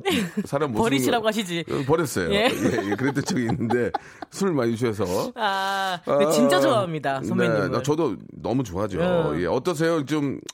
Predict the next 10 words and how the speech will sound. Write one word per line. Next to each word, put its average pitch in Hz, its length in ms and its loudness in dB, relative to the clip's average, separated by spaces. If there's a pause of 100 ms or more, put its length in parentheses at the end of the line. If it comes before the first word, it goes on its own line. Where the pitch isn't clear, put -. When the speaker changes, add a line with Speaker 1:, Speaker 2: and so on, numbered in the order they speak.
Speaker 1:
그냥 147 200 0
동료로서의 156 540 0
생각인 147 360 0
거고. 104 540 0 (220)
Speaker 2:
어, 151 340 0
Speaker 1:
그죠? 151 380 0 (220)
Speaker 2:
정말 269 580 2
너무 190 260 0
좋은 233 300 0
사람이니까 214 400 0